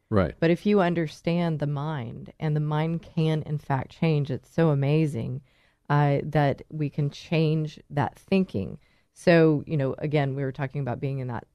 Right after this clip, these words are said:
Speaker 2: muddy ditch. Well, if we, we'll sit there and say,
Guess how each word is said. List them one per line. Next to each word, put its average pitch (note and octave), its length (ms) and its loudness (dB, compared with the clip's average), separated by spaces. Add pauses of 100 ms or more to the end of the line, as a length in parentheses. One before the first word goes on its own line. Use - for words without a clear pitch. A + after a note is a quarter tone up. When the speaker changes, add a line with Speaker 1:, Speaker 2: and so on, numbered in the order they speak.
Speaker 2:
muddy C3 320 0
ditch. - 560 -4 (360)
Well, C#3+ 400 2 (100)
if D#3 240 -2
we, E3+ 180 2 (300)
we'll G3 360 2
sit - 320 0
there D#3 180 2
and C#3+ 160 0
say, D#3 560 0